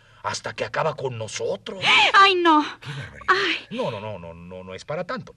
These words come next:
Speaker 1: no es para tanto. Recuerden que ya viví como cometa de periodo largo. Recorrí millones de kilómetros en millones de años, por allá lejos.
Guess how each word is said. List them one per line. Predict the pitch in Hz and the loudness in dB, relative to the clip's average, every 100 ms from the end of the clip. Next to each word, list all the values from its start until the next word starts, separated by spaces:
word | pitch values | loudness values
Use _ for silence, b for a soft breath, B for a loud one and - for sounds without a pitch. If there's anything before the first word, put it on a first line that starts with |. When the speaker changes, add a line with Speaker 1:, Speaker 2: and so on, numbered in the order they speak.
| _ | _
Speaker 1:
no | 104 | -14
es | 95 101 | -12 -10
para | - 131 | -6 -6
tanto. | 143 185 139 - _ _ _ _ _ _ - | -4 -4 -6 -16 _ _ _ _ _ _ -16
Recuerden | 98 101 113 110 127 | -8 -8 -4 -4 -6
que | 131 127 | -8 -8
ya | 95 95 | -8 -8
viví | 101 101 | -10 -12
como | - 120 110 | -10 -8 -8
cometa | 123 104 - 139 | -8 -8 -6 -6
de | - | -6
periodo | 95 95 87 87 | -10 -14 -12 -10
largo. | 90 147 196 185 - _ _ _ _ - | -4 -4 -4 -12 -16 _ _ _ _ -12
Recorrí | - 110 170 135 156 | -6 -4 -2 -4 -4
millones | 151 117 117 156 156 131 | -6 -2 2 2 0 -6
de | 143 | -10
kilómetros | 143 135 143 135 127 120 | -8 -6 -6 -8 -10 -10
en | 131 123 | -12 -12
millones | 117 117 120 110 | -8 -6 -6 -8
de | 98 101 | -6 -4
años, | 110 107 104 - b b | -4 -6 -14 -16 b b
por | 151 165 | -8 -8
allá | 180 214 202 190 175 170 156 147 143 131 | -10 -14 -12 -14 -14 -16 -18 -20 -20 -18
lejos. | 127 143 127 92 - - 73 - - - - | -10 -10 -10 -16 -20 -20 -20 -20 -20 -20 -20